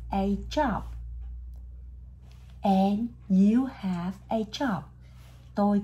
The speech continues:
có một công việc và bạn có một công việc. I want to be your friend.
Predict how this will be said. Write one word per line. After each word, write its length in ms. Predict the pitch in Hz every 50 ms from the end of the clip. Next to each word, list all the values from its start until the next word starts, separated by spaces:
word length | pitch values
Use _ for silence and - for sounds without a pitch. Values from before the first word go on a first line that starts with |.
| -
có 180 | - 220 226 269
một 400 | 302 294 254 214 175 165 - -
công 220 | - 196 185 190
việc 320 | 185 - 196 165 156 156 - - - - - - - - -
và 120 | - 170 165 - -
bạn 380 | 170 147 139 131 135 147 170 190 - - - - - - -
có 240 | - 175 165 185 226
một 260 | 254 254 240 196 - - -
công 220 | - 180 180 175
việc. 220 | - 190 160 143 - - - - - - - - - - - - - - - -
I 360 | 202 202 196 208 208 214 226 214 -
want 420 | 196 208 208 208 208 214 233 254 262 - - - -
to 60 | 208 190 190 -
be 140 | 196 190 190 196 202 220 226 - 190 175
your 240 | 180 180 185 185 185
friend. 520 | - - - 208 202 175 151 131 -